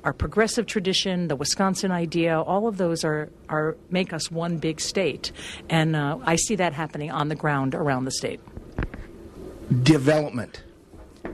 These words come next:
Speaker 2: Okay, we've got development. It's not just necessarily a, "Hey, let's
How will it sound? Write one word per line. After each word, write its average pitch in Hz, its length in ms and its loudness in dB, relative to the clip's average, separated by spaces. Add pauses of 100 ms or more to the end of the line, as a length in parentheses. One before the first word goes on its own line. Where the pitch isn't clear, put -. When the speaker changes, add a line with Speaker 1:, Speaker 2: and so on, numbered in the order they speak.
(400)
Speaker 2:
Okay, 127 540 2
we've 139 280 0
got 160 300 0
development. 120 800 -6 (640)
It's 190 260 0
not 269 280 0 (220)
just - 340 0
necessarily 131 1040 -2 (640)
a, 120 300 0
"Hey, 160 400 2 (160)
let's 123 380 -4